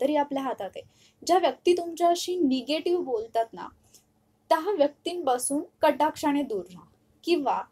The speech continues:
त्या व्यक्ती जरी तुमच्याशी बोलत असतील, तर त्यांनी बोललेले शब्द तुमच्या कानापर्यंत येऊ द्या, पण ते तुमच्या मेंदूपर्यंत जाऊ देऊ नका.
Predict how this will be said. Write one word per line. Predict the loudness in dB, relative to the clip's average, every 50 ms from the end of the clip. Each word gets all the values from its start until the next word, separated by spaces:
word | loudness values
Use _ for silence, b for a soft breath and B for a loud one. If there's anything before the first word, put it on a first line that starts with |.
| _ 0
त्या | 2 2
व्यक्ती | 2 2 0 -2 -4 _ -8 -6
जरी | -4 -2 -2 -4
तुमच्याशी | -4 -6 -6 -2 0 0 0 0 -4
बोलत | -8 -8 -8 -6 -6 -4 -4 -4
असतील, | -6 -6 -6 -6 -8 -8 -8 B B B B B B B _ _
तर | -2
त्यांनी | -2 0 -2 -2 0 0 -2 0
बोललेले | 0 0 -2 0 0 0 0 0 0 0
शब्द | -2 -4 -4 -4 -6 -4 -4 -4 -4 -8 _ _ _ -4
तुमच्या | -2 -2 0 0 -2 -4
कानापर्यंत | -4 -2 -2 -2 -2 0 -2 -2 0 2 2 2 2 0 0 -2
येऊ | -2 -4 -4 -4
द्या, | -4 -4 -4
पण | -4 -4 -6 -6 -6
ते | -6 -6
तुमच्या | -6 -6 -4 -4 -4
मेंदूपर्यंत | -4 -4 -6 -8 -10 -12 -8 -6 -6 -6 -6 -6 -6 -8 -8 -6
जाऊ | -6 -6 -6
देऊ | -8 -12 -18 -18
नका. | -18 -18 -18 -18